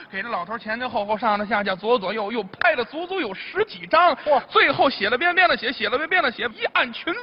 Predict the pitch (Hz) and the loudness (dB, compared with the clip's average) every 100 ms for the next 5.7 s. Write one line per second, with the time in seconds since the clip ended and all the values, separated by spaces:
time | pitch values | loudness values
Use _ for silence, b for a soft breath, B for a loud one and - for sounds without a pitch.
0 | - 440 415 339 - - - - 415 403 | 2 6 6 2 -8 -20 -10 2 4 4
1 | - 330 269 339 403 427 427 415 - - | 2 -4 0 0 2 4 2 0 -8 -6
2 | 208 - 403 - - 359 539 - 415 208 | 0 2 0 -2 -2 -2 -2 0 0 2
3 | 165 131 127 131 - 247 175 143 139 143 | -2 -4 -6 -4 -2 -2 -2 -8 -10 -10
4 | 156 254 285 220 196 202 190 185 175 175 | -6 0 0 0 -2 -6 -6 -6 -6 -14
5 | 180 185 151 120 131 190 | -14 -12 -14 -18 -6 -4